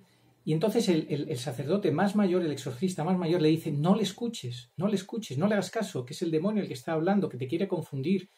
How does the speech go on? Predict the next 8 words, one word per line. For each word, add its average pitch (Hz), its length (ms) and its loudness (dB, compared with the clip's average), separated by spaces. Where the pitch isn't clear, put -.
que - 80 -8
te 123 140 -6
quiere, 175 440 4
em, 139 360 -2
llevar 143 280 0
a 175 60 0
la 165 80 0
desesperación, 139 920 0